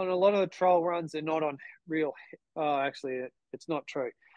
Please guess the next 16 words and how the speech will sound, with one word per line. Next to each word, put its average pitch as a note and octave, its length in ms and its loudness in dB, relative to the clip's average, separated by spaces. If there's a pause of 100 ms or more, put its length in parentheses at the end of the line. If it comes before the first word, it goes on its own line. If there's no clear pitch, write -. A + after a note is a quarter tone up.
(180)
Some F3 320 6
of E3 120 4
them D#3 160 4
are D3 80 4
heavy D3 280 2
timber, D3+ 380 -2
some D#3 260 -2
of D3 140 0
them C#3 140 -4
are C3+ 200 2
old C#3 300 4
stumps. D3 480 -6 (480)
Um, C#3+ 440 2 (120)
but C#3+ 200 6 (2000)
to D#3+ 100 0
get, F#3+ 300 6